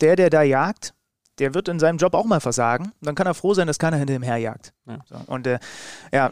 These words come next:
Speaker 1: ich hab, äh, aber bei mir bleiben trotzdem andere Bilder hängen.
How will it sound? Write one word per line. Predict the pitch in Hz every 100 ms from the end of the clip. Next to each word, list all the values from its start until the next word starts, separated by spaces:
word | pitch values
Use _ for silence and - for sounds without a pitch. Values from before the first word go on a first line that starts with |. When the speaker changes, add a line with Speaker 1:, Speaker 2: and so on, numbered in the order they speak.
| -
Speaker 1:
ich | 160
hab, | 185 -
äh, | 185 151 - 139 185
aber | 180
bei | 170 190
mir | 196 233
bleiben | 190 190 190
trotzdem | 180 196 185
andere | 156 175 151
Bilder | 139 131
hängen. | 123 120